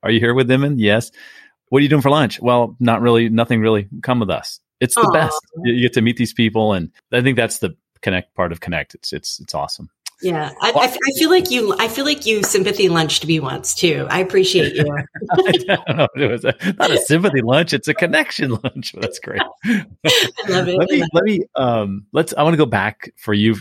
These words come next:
Speaker 1: to the beginning. I know you're, you live in L A. You've lived there a long time. Is, are you a native of Southern California?
Speaker 2: No, no. So actually, I don't live in L A. I have lived in L A, but
Speaker 1: Okay.
Speaker 2: I currently live in Temecula, which is more inland,
Speaker 1: Oh, that's
Speaker 2: uh,
Speaker 1: right.
Speaker 2: from,
Speaker 1: Yeah, that's
Speaker 2: from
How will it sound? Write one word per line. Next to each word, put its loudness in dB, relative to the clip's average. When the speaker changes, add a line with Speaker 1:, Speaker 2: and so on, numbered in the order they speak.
Speaker 1:
to -2
the 0
beginning. -2
I 0
know 4
you're, 2
you 2
live 4
in 2
L 0
A. -2
You've -4
lived -4
there -4
a -6
long -6
time. -8
Is, -2
are 0
you 4
a 4
native 2
of -4
Southern -4
California? -2
Speaker 2:
No, 2
no. 4
So 0
actually, 0
I 2
don't 0
live 2
in -2
L -4
A. 0
I 0
have 0
lived 0
in -2
L -4
A, -10
but 2
Speaker 1:
Okay. 0
Speaker 2:
I -2
currently -2
live 0
in 2
Temecula, 0
which 0
is 2
more 0
inland, 4
Speaker 1:
Oh, -4
that's 0
Speaker 2:
uh, -2
Speaker 1:
right. -2
Speaker 2:
from, 2
Speaker 1:
Yeah, 0
that's 0
Speaker 2:
from 2